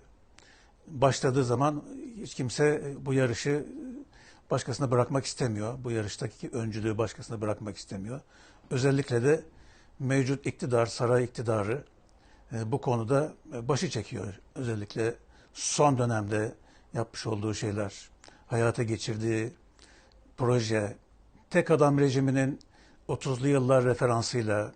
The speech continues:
işte birinci Cumhurbaşkanı da, ikinci Cumhurbaşkanı da partiliydi, e, savunmalarıyla ve onların örnek gösterilmesiyle vesaire.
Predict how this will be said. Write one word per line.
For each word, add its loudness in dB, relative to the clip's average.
işte -8
birinci -2
Cumhurbaşkanı -4
da, -4
ikinci -10
Cumhurbaşkanı -6
da -2
partiliydi, 2
e, -12
savunmalarıyla 0
ve 0
onların -2
örnek -2
gösterilmesiyle -6
vesaire. -4